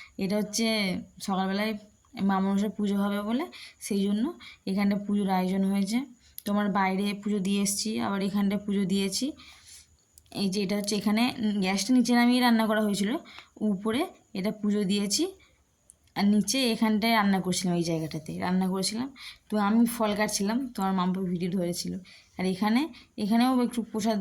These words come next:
দিতে হয়, সেই কারণে এখানে দিয়েছি। এখানে খাবার রাখা হয়েছিল, কারণ বাইরে বিড়াল তো, ঠাকুরের ভাত যতই হোক, মাছের আর একটা গন্ধ, সেই জন্য বিড়াল আছে। কারণ আমাদের আঁশ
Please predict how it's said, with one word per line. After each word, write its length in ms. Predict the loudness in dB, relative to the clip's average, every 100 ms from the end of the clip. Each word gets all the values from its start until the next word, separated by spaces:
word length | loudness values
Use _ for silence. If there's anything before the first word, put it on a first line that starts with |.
| -2
দিতে 140 | 0
হয়, 140 | -2 -2
সেই 180 | -4 -2
কারণে 180 | 0 0
এখানে 200 | 0 -2 -2
দিয়েছি। 320 | -2 -2 -4 -10 -12 -20 -10
এখানে 340 | -4 0 2 2 0 -4 -6
খাবার 260 | -2 2 2
রাখা 160 | 0
হয়েছিল, 260 | -2 -2 -4 -6 -12 -6
কারণ 160 | 0 2
বাইরে 260 | 4 4 2
বিড়াল 240 | 2 2 2
তো, 120 | 2 -2
ঠাকুরের 360 | -2 -2 0 2
ভাত 140 | 2 2
যতই 260 | 0 0 2
হোক, 140 | 2 -2 -2 0
মাছের 280 | 2 2 0
আর 60 |
একটা 180 | 0 -2
গন্ধ, 300 | 0 2 0 -2 -6 -12 -14 -6
সেই 140 | 0
জন্য 140 | 2 4 2
বিড়াল 300 | 2 2 2
আছে। 240 | 0 -2 -6 -8 -12
কারণ 140 | -2 2
আমাদের 180 | 2 2 2
আঁশ 120 | 2